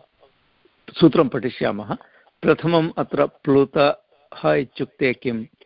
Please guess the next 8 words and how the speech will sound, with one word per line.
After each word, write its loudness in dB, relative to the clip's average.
इति 0
पठिष्यामः। -2
अत्र 0
करपत्रे 0
दूराद्धूते -2
च -4
इति -8
सूत्रमस्ति। -6